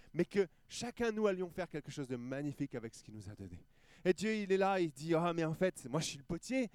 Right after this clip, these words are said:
donc toutes ces différentes personnes qui font l'Église, je vais mettre ma main dans le cœur, commencer à les façonner,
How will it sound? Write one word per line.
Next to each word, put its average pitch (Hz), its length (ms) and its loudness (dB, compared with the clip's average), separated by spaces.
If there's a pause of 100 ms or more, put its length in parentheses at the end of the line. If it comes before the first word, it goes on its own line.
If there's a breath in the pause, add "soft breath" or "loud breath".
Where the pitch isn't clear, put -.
(340 soft breath)
donc 202 240 -4
toutes 277 180 -2
ces 214 160 -6
différentes 196 560 -4
personnes 202 500 0
qui - 180 -10
font 269 380 2
l'Église, 156 640 -6 (1300)
je 151 140 0
vais 151 300 2 (600)
mettre 170 380 -4
ma 175 120 -4
main 175 200 0
dans 175 120 -2
le 156 140 -6
cœur, 175 340 2
commencer 170 360 -2
à 165 60 0
les 165 80 0
façonner, 170 760 -4